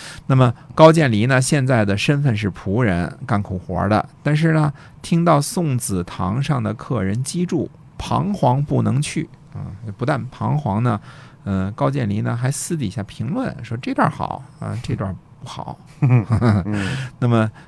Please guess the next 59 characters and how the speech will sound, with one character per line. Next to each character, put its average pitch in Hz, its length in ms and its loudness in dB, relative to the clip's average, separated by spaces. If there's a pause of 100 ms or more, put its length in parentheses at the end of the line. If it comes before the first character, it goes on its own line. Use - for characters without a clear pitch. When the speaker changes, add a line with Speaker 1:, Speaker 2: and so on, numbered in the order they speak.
(120)
Speaker 1:
呃， 101 180 -6
吃 - 220 0
瓜 117 200 8
者 95 160 2
从 98 200 -2
来 107 100 6
好 110 220 0
事 120 120 -2
儿 90 120 2
啊， 85 100 -2
其 - 160 -4
中 113 180 0
一 104 120 0
位 110 140 0
呢 95 120 0
就 98 140 -4
把 95 120 -2
这 110 140 -2
事 - 140 -4
儿 104 80 0
呢 104 80 -2
就 123 100 -2
汇 254 240 -2
报 139 100 4
给 98 140 2
主 - 180 -6
人 69 140 -6
了， 76 220 -6 (140)
Speaker 2:
嗯。 160 80 -6
Speaker 1:
说 - 100 -4
这 180 80 -4
人 170 160 -2
好 - 160 -2
像 147 260 0 (240)
懂 92 160 -2
音 165 160 -2
乐。 311 220 0 (240)
嗯， 156 300 -8
私 117 200 -6
下 113 180 0
里 98 120 -4
呢 90 200 -4 (120)
谈 - 180 -4
论 123 140 2
是 - 280 -2
非。 - 240 -8 (180)
Speaker 2:
嗯。 80 120 -10 (460)
Speaker 1:
那 - 100 -2
么 104 220 0 (260)
宋 127 300 2
家 110 160 4
呢 101 180 2
就 95 180 -6
招 110 380 2 (120)
高 113 260 4
渐 101 240 -2
离 92 120 -4
击 110 220 -4
筑 110 240 -6